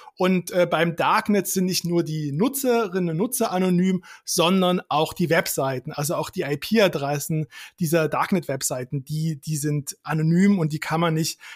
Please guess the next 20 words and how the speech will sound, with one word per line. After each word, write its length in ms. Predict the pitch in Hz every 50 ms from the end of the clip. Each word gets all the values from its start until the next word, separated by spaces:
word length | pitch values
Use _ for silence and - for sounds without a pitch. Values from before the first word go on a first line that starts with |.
| - -
nachvollziehen. 920 | 160 160 208 240 - - 180 160 147 - - - 175 175 165 151 143 - - - - - _
Und 360 | - 180 190 196 196 185 - - _ -
die 60 | 190
Technologie, 360 | 170 247 240 254 220 180 226
die 100 | 247 311
ist 140 | 240 - -
ziemlich 240 | - 226 208 175 -
spannend. 580 | - - - - 135 151 202 262 302 311 269
Das 120 | 226 202 214
ist 160 | 190 - -
faktisch 680 | - - - 220 233 - - - 254 254 247 202 - - _
eine, 560 | - 185 196 202 208 208 202 202 190 196 190 190 - - -
eine 260 | - 160 185 196 196 -
Art 300 | 160 170 196 190 - -
Joint 260 | 185 175 165 139 -
Venture, 400 | 156 175 233 254 - - 233 226
ein 240 | 185 180 185 185 175
Gemeinschaftsprojekt 1120 | 175 165 165 139 147 214 247 - 233 214 - - - - - 196 196 190 190 190 190 -
zwischen 380 | - - - 190 175 - 190 185
der 380 | 170 180 170 170 170 170 165